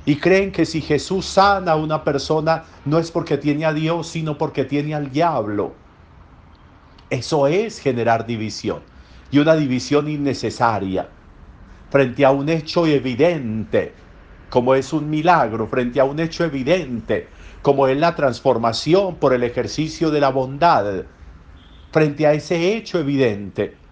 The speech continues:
¿cómo generamos división? ¿Cómo fracturamos la vida? ¿Cómo generamos dudas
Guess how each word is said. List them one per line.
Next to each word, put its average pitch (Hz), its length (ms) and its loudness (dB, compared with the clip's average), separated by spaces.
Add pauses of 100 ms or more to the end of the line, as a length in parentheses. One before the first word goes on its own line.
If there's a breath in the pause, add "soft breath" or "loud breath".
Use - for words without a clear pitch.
(340)
¿cómo 160 280 2
generamos 139 800 0
división? 120 580 -2
¿Cómo 147 300 2
fracturamos 139 1300 0 (320 loud breath)
la 131 160 4
vida? 147 460 0 (180 loud breath)
¿Cómo 160 240 4
generamos 143 680 2
dudas 139 880 -2